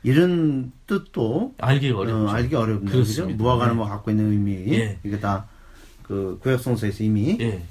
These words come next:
Speaker 1: 예, 제시하고 있는데.
Speaker 2: 그리고 초대교회의 입장을 잘 모르면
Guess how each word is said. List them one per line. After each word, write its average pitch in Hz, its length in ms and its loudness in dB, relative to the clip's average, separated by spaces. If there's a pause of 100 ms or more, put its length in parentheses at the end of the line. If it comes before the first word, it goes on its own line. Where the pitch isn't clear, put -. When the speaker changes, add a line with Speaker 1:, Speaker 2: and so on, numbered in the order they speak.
(320)
Speaker 1:
예, 98 140 -8
제시하고 113 460 0
있는데. 98 460 0
Speaker 2:
그리고 151 280 2
초대교회의 180 840 2
입장을 131 420 0
잘 117 200 -2
모르면 113 680 -2